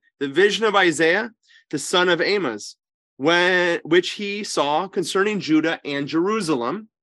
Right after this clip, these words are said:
in the days of Uzziah, Jotham, Ahaz,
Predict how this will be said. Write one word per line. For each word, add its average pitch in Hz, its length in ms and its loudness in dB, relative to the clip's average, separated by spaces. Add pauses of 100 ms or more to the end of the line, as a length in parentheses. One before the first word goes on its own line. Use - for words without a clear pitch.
(1080)
in 180 220 6
the 208 100 6
days 151 440 2
of 147 520 0 (500)
Uzziah, 131 800 0 (1500)
Jotham, 156 960 0 (1040)
Ahaz, 185 1120 0